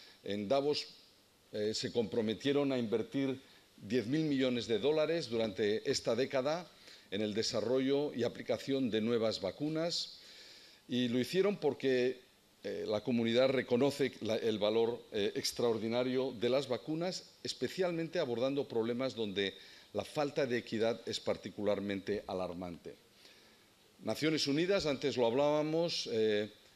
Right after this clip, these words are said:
se ha sumado a este esfuerzo. En dos mil doce, eh,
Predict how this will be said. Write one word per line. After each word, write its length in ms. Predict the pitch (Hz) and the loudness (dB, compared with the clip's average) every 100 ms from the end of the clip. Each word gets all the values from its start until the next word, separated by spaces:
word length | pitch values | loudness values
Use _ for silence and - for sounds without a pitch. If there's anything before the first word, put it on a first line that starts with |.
| _ | _
se 220 | - - | -6 -2
ha 60 | 127 | 0
sumado 460 | - 123 123 135 117 | 0 0 2 2 0
a 40 | |
este 180 | 110 110 | 0 -4
esfuerzo. 680 | - - 160 - 180 196 190 - - - - - | -4 -2 -2 -2 -2 -2 -6 -16 -20 -20 -20 -8
En 300 | 104 104 104 | -4 -2 0
dos 220 | 104 101 | 0 0
mil 220 | 110 131 | 0 2
doce, 500 | 110 160 160 190 202 196 - _ _ - | 4 2 2 2 0 -4 -18 _ _ -12
eh, 500 | 107 101 101 101 95 | -4 -2 -2 -2 -4